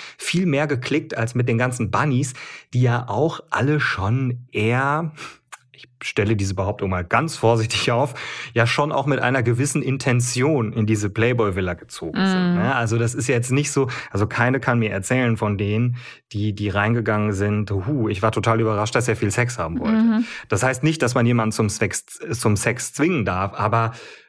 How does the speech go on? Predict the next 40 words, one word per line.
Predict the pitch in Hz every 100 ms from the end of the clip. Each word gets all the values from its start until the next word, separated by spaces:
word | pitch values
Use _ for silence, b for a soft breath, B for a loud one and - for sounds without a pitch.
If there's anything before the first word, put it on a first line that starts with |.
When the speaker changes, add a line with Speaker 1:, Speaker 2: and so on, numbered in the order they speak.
| B -
Speaker 1:
überrascht | 117 120 110 120 175 - -
sein, | 151 160 143
dass | 139 151
es | 160 -
da | 127
viel | 123 151
um | 139
Sex | 123 - 123 -
geht, | - 143 214 - _ -
kann | - 156
man, | 165
glaub | 156 151 147
ich, | -
nicht. | 120 202
Speaker 2:
Mhm. | 202 185 180 196 202 B B B B -
Speaker 1:
Und | 127 131 131 135 123 - - _
ja, | 104 120 135 85
deswegen | 82 113 139 143
ist | 143 151
es | 175 -
vielleicht | - 117 107 135 175 - -
auch | 127 139 147
von, | - - 127 131 127 127
von | 123 123 123
beiden | 120 175 190
Seiten | 95 85 92 95 92
so | 90
eine, | 90 90
so | 90
eine | 87 87
Einstellungssache. | 87 87 - 82 - - - - - - B B
Speaker 2:
Mhm. | 196 185 180 202 B B B B B B B
Weißt | 220 262
du, |
welche | 262 254
Gedanken | 247 233
ich | - -
hatte, | 240 180
Sebastian? | 170 170 165 208 220 202
Mal, | 202 196